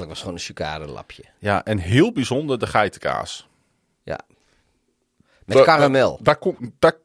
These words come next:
Speaker 2: kon ik niet zoveel mee. Ik heb
Speaker 1: Nee.
Speaker 2: het wel opgegeten, maar ik snapte er niks van,
Speaker 1: Terwijl
Speaker 2: van
Speaker 1: je
Speaker 2: dat
Speaker 1: normaal
Speaker 2: gerecht.
Speaker 1: niet zo'n eter bent.
Speaker 2: Nee. Nee, en, en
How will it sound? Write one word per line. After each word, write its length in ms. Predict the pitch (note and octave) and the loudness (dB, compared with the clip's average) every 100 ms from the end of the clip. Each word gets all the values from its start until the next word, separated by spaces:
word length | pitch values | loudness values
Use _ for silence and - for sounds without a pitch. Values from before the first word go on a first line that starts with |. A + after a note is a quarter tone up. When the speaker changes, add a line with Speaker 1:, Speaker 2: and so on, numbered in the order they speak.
| _ _ | _ _
Speaker 2:
kon 120 | D#3 | 0
ik 80 | C#3 | 0
niet 160 | G2+ F2+ | -2 -2
zoveel 260 | F2+ D#2+ | -2 -2
mee. 220 | D#2+ D#2 D2 - _ _ | -4 -4 -4 -10 _ _
Ik 120 | - G2+ | -4 0
heb 0 | |
Speaker 1:
Nee. 80 | |
Speaker 2:
het 80 | A2 | 2
wel 160 | C#3 C3+ | 4 4
opgegeten, 580 | - - C3 C3+ C#3 A2+ | 2 -2 4 4 4 0
maar 80 | |
ik 60 | G#2 | -2
snapte 320 | - D3 C3 | 0 0 -2
er 80 | A2+ | -4
niks 200 | G#2+ G#2 | -2 -2
van, 120 | - | -2
Speaker 1:
Terwijl 180 | C#3 D#3 | 2 4
Speaker 2:
van 80 | D#3+ | 4
Speaker 1:
je 40 | B2+ | 2
Speaker 2:
dat 60 | |
Speaker 1:
normaal 180 | C3+ D#3 | 0 0
Speaker 2:
gerecht. 140 | C3+ F#3 - | 0 -4 -6
Speaker 1:
niet 0 | A#2+ | -6
zo'n 20 | B2 | -6
eter 220 | C#3 G2 | -8 -6
bent. 380 | B2 - - - _ _ _ _ _ - - | -6 -6 -12 -20 _ _ _ _ _ -20 -12
Speaker 2:
Nee. 460 | A2 D#3+ A#2+ E2+ _ _ _ - - _ _ _ _ | -4 -2 -2 -4 _ _ _ -20 -20 _ _ _ _
Nee, 360 | - C3 D#2+ D2 | -2 0 0 -4
en, 280 | E2+ G#2 - | -6 -6 -8
en 260 | - D2+ | -16 -14